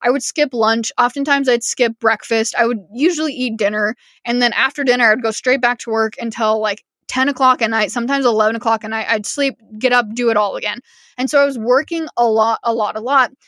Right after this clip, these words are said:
And by stepping away on this trip, what I realized is that, well, there, I mean, there were so many <laughs> different things that I realized. The first thing that I realized is that a lot of the tasks that I was doing, a lot of the work that I was doing was just fluff. It's not to say that it wasn't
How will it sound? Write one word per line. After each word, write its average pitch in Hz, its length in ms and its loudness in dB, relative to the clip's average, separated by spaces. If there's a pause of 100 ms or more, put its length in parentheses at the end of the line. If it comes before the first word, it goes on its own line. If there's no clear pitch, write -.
(200)
And 247 300 0
by 254 140 2
stepping 330 340 -2
away 226 200 2
on 226 140 -2
this 202 140 -10
trip, 302 320 -2
what 226 100 2
I 208 60 4
realized 233 600 0
is 220 360 0 (380)
that, 240 460 0 (140)
well, 247 240 4
there, 233 160 2
I 254 80 2
mean, 247 140 -2
there 226 80 2
were 214 80 0
so - 180 -4
many 233 160 -4
<laughs> - 260 -8
different 247 420 -8
things 262 200 -6
that 262 100 -6
I 208 80 0
realized. 214 500 -4 (340)
The 254 80 2
first 349 240 0
thing 294 140 2
that 247 100 4
I 240 80 6
realized 240 460 2
is 226 220 -2 (240)
that 233 340 2 (180)
a 165 40 -6
lot 262 500 2
of 285 80 -4
the 285 100 0
tasks 233 460 -4
that 254 100 -2
I 226 80 4
was 220 140 0
doing, 220 240 -2
a 247 40 -2
lot 226 180 4
of 240 40 2
the 220 80 0
work 208 260 0
that 220 100 0
I 214 60 4
was 208 160 -4
doing 214 280 -4
was 220 100 -4
just - 300 -6
fluff. - 380 -8 (500)
It's 262 220 0
not 311 140 2
to 311 40 -8
say 320 160 0
that 269 100 0
it 190 120 0
wasn't 226 640 0